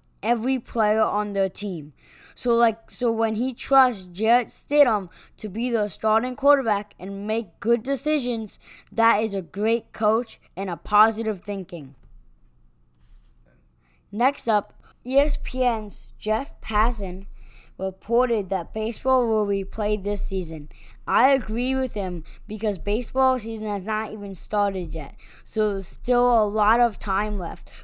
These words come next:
for the coronavirus to stop spreading and baseball will be back on. Last but not least, sneakers or sandals?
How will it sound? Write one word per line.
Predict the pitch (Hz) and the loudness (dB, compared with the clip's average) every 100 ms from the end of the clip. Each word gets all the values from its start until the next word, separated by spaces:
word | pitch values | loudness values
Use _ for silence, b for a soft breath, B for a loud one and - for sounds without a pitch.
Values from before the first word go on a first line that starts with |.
| - | -12
for | 202 | -8
the | 202 202 | -4 -4
coronavirus | - 214 202 214 240 214 208 202 202 - | -4 0 2 4 2 0 2 2 -2 -8
to | |
stop | - - 220 202 269 - | -10 0 4 4 4 0
spreading | - 220 214 202 190 - B B | -4 4 4 4 -2 -8 B B
and | 180 196 | -4 2
baseball | - 214 220 233 214 | 4 4 2 0 0
will | 196 190 | 0 -2
be | 175 165 | -2 -2
back | - 190 180 - | 0 4 6 6
on. | 185 - 135 - - - - - - - - - - - _ _ b b - | 6 6 4 0 -2 -6 -8 -12 -14 -18 -20 -20 -20 -20 _ _ b b -6
Last | 202 247 277 294 - | 2 6 4 2 -8
but | 202 185 | -10 -6
not | 208 233 247 | 0 2 2
least, | 277 302 277 254 - - - b b b | 0 0 0 -4 -12 -18 -20 b b b
sneakers | - - - 240 285 254 294 294 277 | -16 -10 -2 0 0 4 6 6 4
or | - 233 226 | 0 0 0
sandals? | 208 - 208 180 180 156 - - - | -4 -6 -4 -4 -6 -10 -12 -18 -20